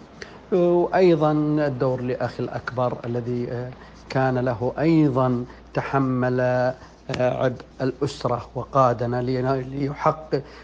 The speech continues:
لنحقق الطموح الذي يريده هو ووالدي. الحمد لله كان تأثير قوي، ثم انتقلت في مراحل المتوسط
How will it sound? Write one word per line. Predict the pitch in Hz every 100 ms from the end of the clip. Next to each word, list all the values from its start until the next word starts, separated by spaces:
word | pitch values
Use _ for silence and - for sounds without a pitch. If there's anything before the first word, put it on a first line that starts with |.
| -
لنحقق | 151 151 - 175 - 151 139
الطموح | - 139 139 135 131
الذي | 127 117 120 127 - - - -
يريده | 135 127 120 117 98
هو | 120 123 120 123 - - - - -
ووالدي. | 143 131 135 139 151 208 247 - - - - 151
الحمد | 143 139 147 123
لله | 123 123 127 143
كان | 139 127 120
تأثير | - - 131 123 -
قوي، | 143 156 208 240
ثم | 202 151
انتقلت | 131 147 147 143 135 - - - -
في | - 143
مراحل | 139 135 - 131
المتوسط | 131 131 131 131 - 135 - - 135